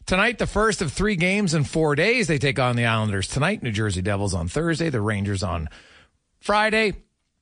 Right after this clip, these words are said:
It's a three and four nights, but there's no planes involved. The Oilers, uh, you don't have to move. Like,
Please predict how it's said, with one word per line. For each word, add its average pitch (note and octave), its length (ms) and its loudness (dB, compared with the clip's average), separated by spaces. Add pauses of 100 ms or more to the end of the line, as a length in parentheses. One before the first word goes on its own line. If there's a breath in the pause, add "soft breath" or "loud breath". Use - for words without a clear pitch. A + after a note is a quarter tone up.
(360)
It's D#3+ 200 0
a F3+ 60 0
three C4 280 2
and A3+ 100 2
four A#3 240 2
nights, A3 280 2
but F#3+ 80 -2
there's G3 120 2
no A#3 140 2
planes G#3 340 0
involved. A2 440 -2 (260)
The E3+ 120 2
Oilers, G#3+ 240 2
uh, F#3+ 100 2
you F3+ 140 0
don't B3 100 2
have B3 120 0
to G#3+ 60 -2
move. G#3+ 220 2
Like, C#3+ 240 0